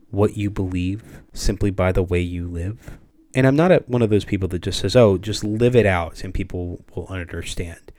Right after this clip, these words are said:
You gotta have some level of being able to discuss things. You always need to be able to talk. But sometimes talk becomes really old, really quickly, and it doesn't solve everything, and sometimes there's a time for action.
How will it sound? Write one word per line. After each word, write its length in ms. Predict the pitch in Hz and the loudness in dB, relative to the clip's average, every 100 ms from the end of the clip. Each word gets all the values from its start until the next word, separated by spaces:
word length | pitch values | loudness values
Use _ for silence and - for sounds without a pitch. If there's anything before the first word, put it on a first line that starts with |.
| _ _ _ _ _ - | _ _ _ _ _ -2
You 140 | 101 | 4
gotta 220 | 113 135 | 6 6
have 220 | 127 123 101 | 6 4 2
some 320 | 117 117 110 | 0 0 2
level 400 | 107 107 95 92 | 2 2 2 0
of 160 | 87 | -2
being 280 | 101 101 98 | -2 -2 -2
able 300 | 98 101 92 | -2 -2 -4
to 160 | - 90 | -4 -4
discuss 520 | 85 - - 113 - | -6 -2 2 2 2
things. 560 | 87 82 82 82 - - _ | -6 -8 -10 -12 -14 -16 _
You 120 | 110 | 2
always 240 | 120 120 98 | 6 6 4
need 100 | 92 | -2
to 60 | |
be 80 | 90 | -2
able 120 | 87 | -4
to 60 | 85 | -2
talk. 420 | - 90 - - - _ _ | -4 -4 -8 -18 -20 _ _
But 140 | - - | -10 -2
sometimes 460 | 117 104 104 98 | -2 0 0 0
talk 280 | - 98 95 | 0 0 0
becomes 360 | 95 - 87 - | -4 -10 -10 -10
really 340 | 87 98 95 | -4 0 0
old, 400 | 87 85 82 85 - - - | 0 -4 -8 -12 -18 -20 -8
really 220 | 87 90 | -6 -4
quickly, 440 | - 85 - 85 - - - - - | -6 -8 -8 -12 -14 -20 -20 -20 -16
and 80 | - | -8
it 80 | 90 | -2
doesn't 220 | 98 90 | -2 -2
solve 260 | - 107 104 | -4 -4 -2
everything, 340 | 92 85 87 | -6 -6 -8
and 120 | 85 | -10
sometimes 600 | - 98 92 90 90 - - _ - - - _ _ - | -8 -6 -4 -6 -6 -10 -12 _ -20 -20 -20 _ _ -4
there's 180 | 98 - | -4 -2
a 40 | |
time 220 | - 87 | -4 -6
for 160 | - 98 | -4 -2
action. 400 | 98 - 101 | -2 -4 -10